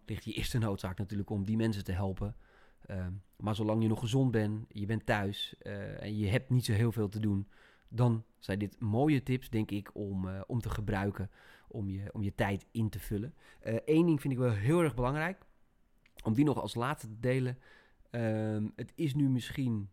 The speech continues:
of straks als de markt weer open gaat, eh, heel verleidelijk om te gaan stunten met prijzen. Ik heb dat ook in de kredietcrisis gemerkt. Eh, in de vorige kredietcrisis, ehm,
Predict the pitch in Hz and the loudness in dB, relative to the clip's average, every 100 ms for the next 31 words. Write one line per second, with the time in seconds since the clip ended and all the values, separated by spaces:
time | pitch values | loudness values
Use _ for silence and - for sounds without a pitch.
0 | - _ - 147 - 135 117 - - 117 | -18 _ -4 -4 -2 -2 -2 -2 -6 -4
1 | 120 123 110 110 - 123 117 - 107 101 | 0 0 0 -2 -2 -4 -2 -4 -4 -6
2 | - - - _ _ - 98 92 147 160 | -14 -20 -20 _ _ -8 -8 -2 0 0
3 | 147 120 107 95 - - 131 120 - 110 | 0 0 0 -2 -6 -6 -2 -2 -4 -6
4 | - 143 135 101 98 - 98 104 131 - | -4 -2 -2 -2 -6 -4 -2 -2 -6 -10
5 | - _ - 110 123 120 - 139 135 120 | -14 _ -8 -4 -2 -4 -2 -2 -2 -4
6 | - 110 156 170 151 147 156 143 135 - | -2 -2 -2 -2 -6 -6 -6 -4 -4 -2
7 | 131 156 - _ - - - - - - | -2 -4 -10 _ -20 -20 -20 -20 -20 -8
8 | 113 110 104 107 123 147 139 139 127 127 | -6 -4 -2 -4 -2 -4 -4 -8 -6 -6
9 | - 117 123 127 - - 104 | -8 -8 -8 -12 -16 -12 -10